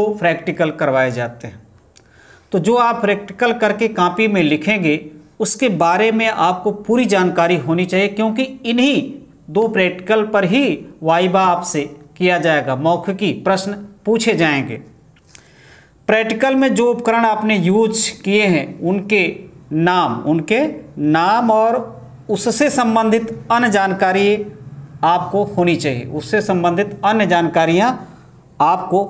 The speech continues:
होनी चाहिए। साथ ही साथ अन्य उपकरणों के नाम भी आपको आना चाहिए। जैसे मान लीजिए आप प्रैक्टिकल कर रहे हैं, आ, एग्जामिनर उसी दौरान देखने चला गया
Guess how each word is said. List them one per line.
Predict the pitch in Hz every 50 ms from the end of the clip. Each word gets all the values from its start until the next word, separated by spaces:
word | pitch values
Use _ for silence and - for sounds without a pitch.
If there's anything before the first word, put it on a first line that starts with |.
| - - -
होनी | 190 196 214 208
चाहिए। | 202 196 170 170 180 185 180 - - - - - - -
साथ | - - 220 214 220 220 233
ही | 247 226
साथ | - - 208 202 202 202 202 - - - - - - - 196
अन्य | 214 226 226 220
उपकरणों | 190 180 185 - 190 185 190 190 208 214
के | 202 - 202
नाम | 180 165 170 175 190 196 185
भी | 170 160 151
आपको | 143 151 143 - - 190 220 254 - - - - _ _ - -
आना | 156 165 170 156 139
चाहिए। | - - 123 107 101 101 104 - - _ _ _ _ _ - _ _ - - - _ - 151
जैसे | 160 202 208 202 - 240
मान | 226 226 226
लीजिए | 220 226 208 220
आप | 220 214
प्रैक्टिकल | 220 202 196 196 - - 202 185 214 208 202
कर | 208 214 202
रहे | 202 202 196
हैं, | 196 196 196 196 196 - - - - - _ -
आ, | 165 175 196 214 226 233 226 - 202
एग्जामिनर | 160 151 151 202 202 208 214 208 180 143 - - - - - - - - _ _ _ _ -
उसी | 202 185 - 220 220
दौरान | 208 208 202 196 196 196 190 185
देखने | 175 185 175 180 185 185
चला | 175 180 170 175 170
गया | 160 160 165 151